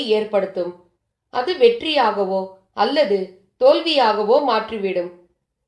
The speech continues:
இது நிதர்சனமான உண்மை. இப்போது ஒரு வேதனைப்படும் மனிதனை பார்க்கின்றோம். அவன் மீது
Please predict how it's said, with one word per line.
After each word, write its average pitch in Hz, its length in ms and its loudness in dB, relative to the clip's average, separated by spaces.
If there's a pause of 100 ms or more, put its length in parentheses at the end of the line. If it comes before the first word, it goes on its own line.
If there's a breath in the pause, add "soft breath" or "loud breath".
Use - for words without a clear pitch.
(120)
இது 285 280 -2 (560)
நிதர்சனமான 247 800 2 (100)
உண்மை. 180 360 0 (1500)
இப்போது 240 540 -2 (460)
ஒரு 262 220 4
வேதனைப்படும் 262 800 4
மனிதனை 226 500 0
பார்க்கின்றோம். 202 720 -2 (540)
அவன் 330 280 0
மீது 262 300 -2